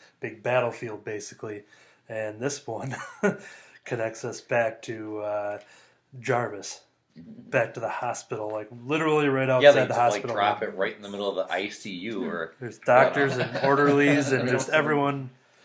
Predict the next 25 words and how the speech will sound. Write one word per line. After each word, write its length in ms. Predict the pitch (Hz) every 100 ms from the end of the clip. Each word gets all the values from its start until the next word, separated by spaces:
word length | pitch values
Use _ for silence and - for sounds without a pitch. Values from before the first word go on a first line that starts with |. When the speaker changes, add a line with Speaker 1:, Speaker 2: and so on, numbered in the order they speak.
| - - -
Speaker 1:
There's 300 | 120 113 110
just, 400 | - 123 113 - -
Speaker 3:
Right 120 | 120
Speaker 1:
you 40 |
know. 60 | 113 110
Speaker 3:
outside, 100 | 123
right 120 | 156
outside 240 | 180 175 165
Speaker 2:
And, 80 | 120
Speaker 3:
Jarvis's 460 | 135 151 156 139 120
room. 160 | 117 107
Speaker 2:
and 180 | 117
this, 380 | 156 160 - -
this 260 | 127 147 147
one 220 | 139 131
is, 360 | 120 110 101 101
uh, 180 | 98 95
'cause 160 | - -
we 80 |
talked 300 | 110 110 95
about 220 | 95 98 -
some 100 | 92
of 60 |
these 160 | 80 -
elements 680 | 92 101 90 87 90 -